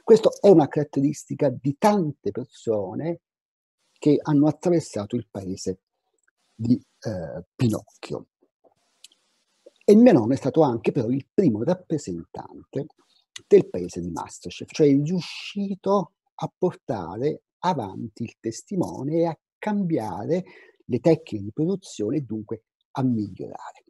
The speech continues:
Voi dite: "Vabbè, ma tu prendi il tuo nonno perché tuo nonno è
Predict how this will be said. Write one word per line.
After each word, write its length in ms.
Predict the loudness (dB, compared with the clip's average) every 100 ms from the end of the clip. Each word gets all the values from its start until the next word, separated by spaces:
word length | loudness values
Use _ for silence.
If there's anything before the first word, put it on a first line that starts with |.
| _ _ -20 -20 _ 4
Voi 120 | 6
dite: 220 | 6 6
"Vabbè, 280 | 4 4 -2
ma 120 | -6
tu 120 | -6 -4
prendi 280 | -6 -6
il 80 | -10 _
tuo 200 | 4 4
nonno 600 | 4 -8 -18 -14 -10 -6
perché 260 | -6 -4
tuo 120 | -4 -4
nonno 220 | -4
è 100 | -6